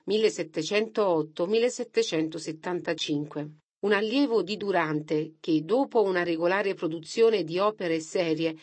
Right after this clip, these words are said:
aveva conosciuto l'opera comique nella corte francese di Parma. A Parigi, lasciato Metastasio per Favart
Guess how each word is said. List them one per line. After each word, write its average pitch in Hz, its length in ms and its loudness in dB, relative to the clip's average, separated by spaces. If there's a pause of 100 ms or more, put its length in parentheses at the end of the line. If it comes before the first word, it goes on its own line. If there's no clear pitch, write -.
(260)
aveva 247 340 0
conosciuto 240 640 -2
l'opera 202 540 2
comique 175 640 -2 (240)
nella 185 380 0
corte 214 420 2
francese 170 680 -2
di 165 160 -8
Parma. 151 520 -4 (460)
A 226 100 -2
Parigi, 160 640 0
lasciato 190 600 0
Metastasio 175 1000 0
per 156 420 -2
Favart 160 640 0